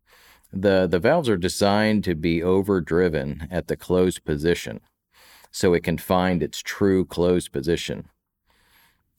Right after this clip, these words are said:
This is normally about ten or twenty percent, uh, but the valves are designed to, to be able to do this. So then you have the fail-safe percentage, and this is only comes into play if the stepper module has power,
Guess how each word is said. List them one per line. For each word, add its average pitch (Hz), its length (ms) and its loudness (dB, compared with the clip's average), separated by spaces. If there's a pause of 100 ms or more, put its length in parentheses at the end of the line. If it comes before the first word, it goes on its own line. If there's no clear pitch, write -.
(120)
This 104 200 0
is 95 120 2
normally 113 360 4
about 80 300 0
ten 90 240 0
or 82 100 0
twenty 82 280 -4
percent, 71 520 -6 (480)
uh, 80 160 -8
but 78 140 -8
the 85 80 0
valves 87 300 2
are 78 60 -4
designed 78 520 -2
to, 71 200 -4
to 76 160 -6
be 76 140 -2
able 76 140 -2
to 71 100 -4
do 76 180 -4
this. 71 340 -6 (1000)
So 92 280 2
then 101 200 4
you 113 100 4
have 101 500 2
the 87 160 2
fail-safe 101 580 0
percentage, 131 640 0 (260)
and 87 400 -2
this 101 180 -2
is 92 120 -6
only 127 360 0
comes 120 280 0
into 113 160 2
play 98 480 2
if 85 200 -2
the 73 100 -10
stepper - 380 0
module 87 600 0
has 78 260 -2
power, 87 640 -2